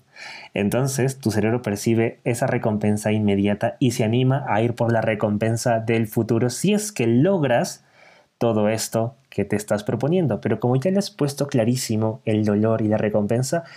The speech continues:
es mucho más fácil que tu cerebro actúe a tu favor en lugar que todo esto suceda en tu contra. Entonces, como puedes ver, este es un ciclo que se realimenta a sí mismo. Quiero que recuerdes que no importa las técnicas para decir no que veas ahí en videos,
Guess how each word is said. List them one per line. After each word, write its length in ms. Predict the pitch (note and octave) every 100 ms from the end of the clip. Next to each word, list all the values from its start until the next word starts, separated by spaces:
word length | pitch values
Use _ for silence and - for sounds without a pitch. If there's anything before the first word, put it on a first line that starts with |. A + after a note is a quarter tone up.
| - -
es 160 | A#2+
mucho 260 | A#2+ A#2 A#2
más 200 | A2+ A2
fácil 260 | A#2+ A#2 G#2
que 80 |
tu 80 | A2
cerebro 420 | A2 A2 A2 A2+
actúe 440 | A2+ - A#2+ A2 G2 -
a 120 | - A2+
tu 100 | F#3+
favor 340 | E3+ B2+ D#3 - - -
en 160 | - G#2+
lugar 380 | G#2 G2+ G#2+ - _ _ _ _
que 140 | - G#2+
todo 180 | A#2+
esto 220 | A#2+ B2 G#2+
suceda 560 | G2+ - A2+ A2 - -
en 300 | B2 G#2 - -
tu 160 | G#2+ G2
contra. 500 | G2 F#2 - - - _ _ _
Entonces, 420 | F#2+ F#2+ G2+ G2
como 180 | G2 F#2+
puedes 280 | F#2 B2+ D#3+
ver, 260 | C3+ C3 C3+
este 180 | A2
es 120 | A2+ A2+
un 100 | G#2
ciclo 300 | A2+ A#2 A2+
que 80 |
se 180 | A#2 A2
realimenta 880 | G#2+ G2+ G2+ G2+ B2+ C3 A2+ A#2+ A#2+
a 120 | A#2+
sí 200 | G#2+ A#2
mismo. 480 | G#2+ F#2+ - G2+ - _ _ - _ - - - - _ _ _ _ _ _ -
Quiero 220 | F#3+ A3
que 160 | D#3
recuerdes 580 | A2+ G2+ B2 B2+ A2+ B2
que 480 | - G#2+ G2 D#2+ -
no 100 | B2+
importa 440 | B2 C3 C#3 C3 C3
las 200 | A2+ -
técnicas 460 | B2 A#2+ G#2 A#2
para 200 | - G#2+
decir 400 | G#2 G#2 B2 A#2
no 280 | A2 A2+ A2+
que 400 | - A2 G#2 G#2
veas 340 | G#2+ A2 A2+ A#2
ahí 240 | A2 A2
en 140 | G#2+
videos, 580 | G2+ G2+ A2 A2+ B2 -